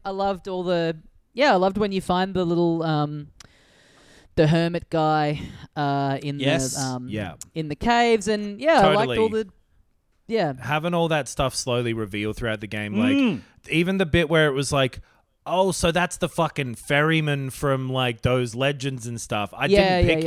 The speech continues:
Speaker 3: pick
Speaker 1: yeah.
Speaker 3: l-, pretty much any of it, really.
Speaker 1: Right.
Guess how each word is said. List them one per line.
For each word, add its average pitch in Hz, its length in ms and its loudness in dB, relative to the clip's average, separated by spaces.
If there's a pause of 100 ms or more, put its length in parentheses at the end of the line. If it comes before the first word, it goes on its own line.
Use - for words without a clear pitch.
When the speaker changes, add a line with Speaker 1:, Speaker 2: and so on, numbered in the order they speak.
(160)
Speaker 3:
pick 143 80 -16 (540)
Speaker 1:
yeah. 120 40 -6
Speaker 3:
l-, 110 100 -8 (300)
pretty 156 220 4
much 131 220 -2
any 143 200 -2
of 98 180 -6
it, 92 220 -8 (840)
really. 107 180 2
Speaker 1:
Right. 160 360 2